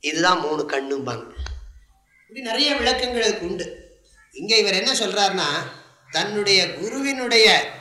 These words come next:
அந்த பாதுகையானது தன்னுடைய குருவை தாங்குகிறது, குருவினுடைய திருவடியை தாங்குகிறது.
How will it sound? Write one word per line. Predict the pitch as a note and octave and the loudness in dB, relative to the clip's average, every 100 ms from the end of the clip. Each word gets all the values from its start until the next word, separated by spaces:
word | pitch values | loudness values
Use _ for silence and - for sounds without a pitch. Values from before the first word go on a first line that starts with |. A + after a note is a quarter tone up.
| - | -2
அந்த | - - | -2 0
பாதுகையானது | - - D#3+ A3 - C4+ A#3+ A3 G#3+ G3+ G3+ C#3+ D3 A3 A3+ - - _ _ | -4 -2 4 6 6 4 4 4 4 2 2 2 2 0 -2 -10 -20 _ _
தன்னுடைய | D#3+ G#3 G#3+ A#3 | -2 2 6 6
குருவை | A3 A3+ B3+ B3+ | 6 4 6 6
தாங்குகிறது, | - A3 A#3 A3 G#3 - - - - - - | 6 6 8 4 2 0 -6 -16 -20 -16 -4
குருவினுடைய | G#3 A#3+ A#3+ A#3 | -2 0 2 4
திருவடியை | A3+ A3 B3 A3+ A3 | 4 0 0 0 0
தாங்குகிறது. | G3 F#3+ F3+ E3+ | 0 0 -2 -8